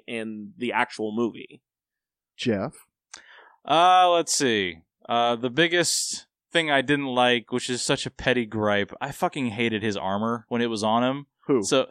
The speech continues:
Speaker 3: Thanos.
Speaker 2: Oh, yeah.
Speaker 3: I hated the translation from the book to the, and I, I, from the day, from the first day I ever saw the armor on him, I couldn't stand
Speaker 2: It
Speaker 3: it.
Speaker 2: didn't look right.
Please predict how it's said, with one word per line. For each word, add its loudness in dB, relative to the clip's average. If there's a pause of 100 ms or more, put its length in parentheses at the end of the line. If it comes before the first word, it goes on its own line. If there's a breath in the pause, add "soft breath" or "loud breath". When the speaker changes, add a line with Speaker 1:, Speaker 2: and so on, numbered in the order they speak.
Speaker 3:
Thanos. -2
Speaker 2:
Oh, 0
yeah. -2
Speaker 3:
I 6
hated 0
the -2
translation 0
from -4
the 0
book -2
to -2
the, -4
and -4
I, 0
I, -2
from -2
the -4
day, 0
from -12
the -8
first 2
day 4
I 4
ever 2
saw 2
the 0
armor -4
on -4
him, -10
I -6
couldn't -8
stand -12
Speaker 2:
It -8
Speaker 3:
it. -12
Speaker 2:
didn't 2
look 0
right. -2